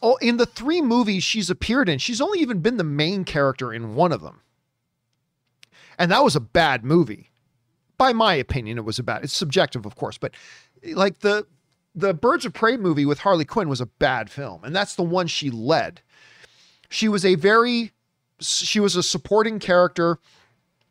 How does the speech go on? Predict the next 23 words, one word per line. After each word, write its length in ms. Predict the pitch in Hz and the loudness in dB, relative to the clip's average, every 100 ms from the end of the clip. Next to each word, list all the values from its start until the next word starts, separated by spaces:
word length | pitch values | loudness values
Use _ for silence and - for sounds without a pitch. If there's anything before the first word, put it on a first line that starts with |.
| _ _ _ - | _ _ _ -4
in 160 | 180 175 | -2 -2
Suicide 520 | - 185 165 160 147 | 2 2 4 2 2
Squad. 260 | - 131 170 | 0 -2 0
Not 260 | 302 - | -2 -2
tiny, 540 | - - 175 139 131 160 | -6 -2 -2 -2 -4 0
but, 260 | 175 175 | 0 0
you 100 | 175 | 0
know, 100 | 147 | 2
that 120 | 151 | 2
was 100 | 185 | 2
really 180 | 180 180 | 0 0
more 180 | 160 151 | 2 2
Will 200 | 127 135 | 2 0
Smith's 380 | - 135 123 - | -2 -6 -8 -8
movie. 300 | 117 101 - _ - - - _ _ | -12 -12 -14 _ -20 -20 -20 _ _
Uh, 160 | 165 | 0
she's 300 | 160 - 185 | 2 -2 -4
a 40 | 170 | -4
supporting 560 | - 147 202 220 226 | -6 -2 2 2 0
character 500 | 214 196 196 190 180 | -2 2 2 2 -2
in 180 | 185 156 | -2 0
this 260 | 151 147 - | 0 0 -2
one. 320 | 117 98 131 | -12 -12 -14